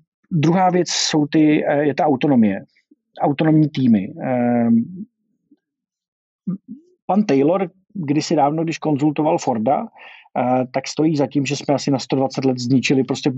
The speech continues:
model práce. Eh, protože on byl najatý Fordem na to, aby dodal efektivní výrobní linku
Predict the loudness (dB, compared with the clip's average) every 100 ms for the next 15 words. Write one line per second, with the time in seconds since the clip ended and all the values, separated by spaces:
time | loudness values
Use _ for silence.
0 | -2 0 0 0 0 0 -2 -8 -10 _
1 | -8 -4 -2 -2 -2 -2 -4 -2 -2 0
2 | 0 2 2 2 2 0 0 0 0 -4
3 | -14 -16 -6 -4 -2 0 0 0 0 0
4 | 0 0 -2 -4 -6 -6 -2 -2 0 0
5 | 0 0 0 2 2 2 2 0